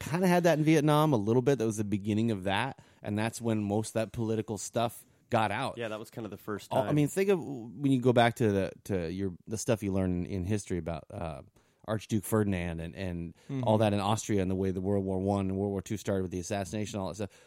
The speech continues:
Speaker 1: That was the same political bullshit. It's just there was no, nobody was informed. There was no
Speaker 3: Mm-hmm.
Speaker 1: internet. There was no daily White House reporter for whatever that was at the time, like, on the beat, you know, at the, the Archduke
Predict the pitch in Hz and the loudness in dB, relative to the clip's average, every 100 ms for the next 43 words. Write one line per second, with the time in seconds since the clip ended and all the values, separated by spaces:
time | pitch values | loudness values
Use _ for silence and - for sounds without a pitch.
0 | - - 202 226 120 - - 120 117 104 | -4 2 6 6 4 2 4 4 4 0
1 | - 113 117 117 98 78 104 131 92 92 | -2 0 0 0 -4 0 0 0 -2 -4
2 | 95 - - 127 110 127 - - _ _ | -6 -12 -4 -4 4 2 2 -8 _ _
3 | _ 110 117 117 127 123 127 135 135 120 | _ 0 2 2 4 2 6 6 6 4
4 | 92 78 78 107 87 69 - _ 120 120 | 2 -6 -2 0 -2 -6 -16 _ 0 2
5 | 120 139 120 120 117 110 113 113 123 113 | 4 4 4 2 2 2 0 0 4 4
6 | 107 - - 104 113 123 120 107 104 113 | 2 -6 -20 0 2 4 4 4 4 2
7 | 110 110 - 101 - 120 107 104 - 110 | 0 -2 -2 -6 0 2 4 2 0 0
8 | 104 104 92 92 90 110 101 95 95 90 | 2 2 2 0 0 2 2 0 -8 -6
9 | 104 95 92 92 98 98 90 104 101 - | -4 -2 -2 -2 -2 -2 0 0 -2 -4
10 | 110 92 92 - 95 - 92 69 98 123 | -4 -2 -4 -6 -8 -6 -6 -6 -4 -2
11 | 156 - 226 233 | -4 -2 0 0